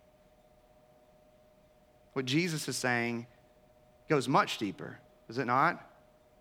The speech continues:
Requires a transformation of the heart. No longer acting on the basis of our rights, what people owe us, but rather abounding in mercy and grace so that we might win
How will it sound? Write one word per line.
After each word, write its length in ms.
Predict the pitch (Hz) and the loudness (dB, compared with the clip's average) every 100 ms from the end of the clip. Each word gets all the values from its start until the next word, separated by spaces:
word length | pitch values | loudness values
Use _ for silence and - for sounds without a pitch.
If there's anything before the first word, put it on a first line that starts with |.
| _ _ - | _ _ -8
Requires 360 | 135 165 165 | 2 4 4
a 60 | 135 | 0
transformation 720 | - 165 160 156 147 139 147 | 0 0 0 0 0 0 0
of 40 | |
the 60 | 139 | -2
heart. 460 | - 185 127 - - - - _ _ _ _ - | 2 2 2 -2 -10 -20 -20 _ _ _ _ -4
No 100 | 147 | 0
longer 340 | 160 180 170 - | 2 2 2 4
acting 380 | 156 170 180 | 4 2 0
on 80 | 139 | 0
the 60 | 131 | 2
basis 480 | 143 151 156 151 147 | 0 0 -2 -4 0
of 220 | 139 127 - - - | -2 -4 -16 -20 0
our 160 | 139 135 | 2 4
rights, 500 | 135 175 151 - - | 4 4 4 -2 -6
what 120 | - | -4
people 320 | 165 151 - | -2 -2 0
owe 280 | 147 160 190 | 0 2 2
us, 640 | - 120 110 143 - - - - _ _ _ _ _ | 2 2 2 -2 -6 -10 -14 -20 _ _ _ _ _
but 80 | - | 2
rather 260 | 170 165 156 | 4 6 2
abounding 540 | 135 147 151 165 175 | 4 4 4 4 2
in 100 | 156 | 2
mercy 360 | 139 147 - 147 | 2 0 0 -2
and 140 | 135 | -2
grace 320 | 135 160 156 147 | 2 2 2 -2
so 140 | 143 | -2
that 80 | 123 | -2
we 100 | 156 | 2
might 220 | 147 - | 2 2
win 260 | 131 151 | 0 -2